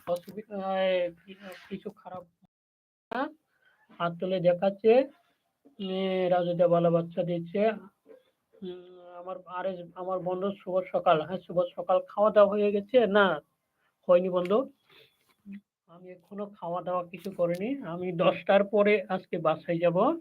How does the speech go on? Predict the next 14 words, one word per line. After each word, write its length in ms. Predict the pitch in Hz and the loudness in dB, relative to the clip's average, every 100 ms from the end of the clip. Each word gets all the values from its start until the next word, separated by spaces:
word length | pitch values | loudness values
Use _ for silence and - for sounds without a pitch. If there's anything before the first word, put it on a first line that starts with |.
| - _ _ _ _ _ _ | -10 _ _ _ _ _ _
রাজুদা 400 | 170 170 165 175 | -4 -4 0 0
ভালো 240 | 175 170 | 2 2
বাচ্চা 320 | 170 170 170 175 | 0 -2 -4 -6
দিচ্ছে, 320 | 175 170 196 | -6 -6 -6
বিকিচেন 400 | 165 170 170 175 | -4 -6 -8 -8
দিদিভাই 520 | 170 170 180 220 302 311 _ _ _ _ _ _ | -10 -20 -18 -16 -18 -20 _ _ _ _ _ _
কোল 260 | 190 196 | -10 -8
দিচ্ছে 320 | 175 180 _ | -12 -16 _
নাকি? 460 | 185 180 175 220 269 - _ _ _ _ | -20 -20 _ -18 -18 -20 _ _ _ _
আর, 160 | 175 | -12
আহ, 380 | 175 196 180 175 - | -12 -10 -10 -10 -8
কোনো 420 | 214 226 254 262 | -6 -2 -2 -2
অসুবিধা 580 | 226 202 233 196 196 196 | -2 -4 -4 -4 -2 0
নেই, 300 | 190 214 | 2 0